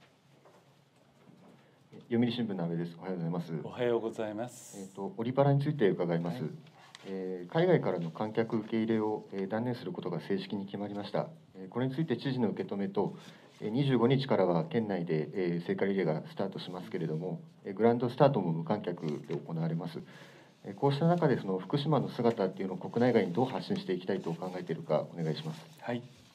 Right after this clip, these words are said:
Speaker 2: えー、一昨日開催されました アイオーシー、アイピーシー、組織委員会等による五者会議において、海外から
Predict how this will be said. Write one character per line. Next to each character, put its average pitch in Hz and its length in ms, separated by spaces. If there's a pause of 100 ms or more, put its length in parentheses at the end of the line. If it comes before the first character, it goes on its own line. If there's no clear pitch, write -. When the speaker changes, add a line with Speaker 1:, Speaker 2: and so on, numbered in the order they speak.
(800)
Speaker 2:
え 131 120
ー、 131 80
一 131 100
昨 165 340
日 113 640 (800)
開 123 180
催 123 240
さ 123 160
れ 123 80
ま 123 140
し - 120
た 98 280
ア 131 120
イ 156 120
オ 160 100
ー - 40
シ 107 440
ー、 - 420
ア 135 60
イ 131 80
ピ 131 220
ー - 20
シ - 240 (560)
ー、 - 40
組 135 120
織 - 200
委 - 40
員 170 100
会 123 220
等 120 160
に 98 80
よ 90 100
る 90 140
五 104 160
者 143 160
会 147 200
議 107 120
に 90 80
お 85 100
い 85 60
て、 90 320 (460)
海 143 180
外 120 180
か 98 120
ら 87 280